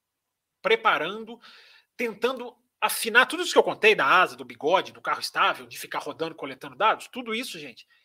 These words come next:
pra ter um túnel de vento e um C F D, o computador, o mais preciso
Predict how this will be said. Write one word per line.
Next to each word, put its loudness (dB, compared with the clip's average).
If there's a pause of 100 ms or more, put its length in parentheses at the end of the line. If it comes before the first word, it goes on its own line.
(380)
pra -2
ter -8
um -8
túnel -10
de -12
vento -12
e -10
um -10
C -6
F -6
D, -8
o -16
computador, -8
o -12
mais 0
preciso 0